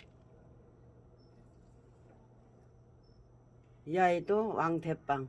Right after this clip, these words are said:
먼로 팔 도. 머리 하나 크기가 엄청 커요. 이 아이는 이렇게 일 층에 살고 있고,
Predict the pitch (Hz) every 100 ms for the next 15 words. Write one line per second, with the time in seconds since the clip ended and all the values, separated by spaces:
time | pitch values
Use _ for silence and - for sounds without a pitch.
0 | 123 147 165 156 131 - - - - -
1 | - - 233 240 170 139 - - - -
2 | - - - - - - - - 135 196
3 | 208 208 233 269 226 202 - - - 247
4 | 226 208 165 - 190 180 185 165 160 156
5 | 151 139 160 208 220 - - - - -
6 | - - - - - - - - - -
7 | - - - - - - - - - -
8 | - - - - - - - - - -
9 | - - - - 156 - 180 170 190 -
10 | 202 180 190 202 190 170 - 180